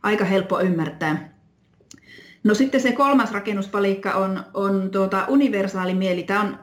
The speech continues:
nyt Sydney Banksin termi ja tuota, mä monesti miettinyt, että no onko se, kun mielihän me yre-, yleensä, ää, niinku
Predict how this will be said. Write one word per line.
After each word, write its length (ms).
nyt 180
Sydney 320
Banksin 420
termi 380
ja 160
tuota, 420
mä 140
monesti 320
miettinyt, 360
että 140
no 100
onko 160
se, 280
kun 120
mielihän 400
me 100
yre-, 320
yleensä, 460
ää, 460
niinku 380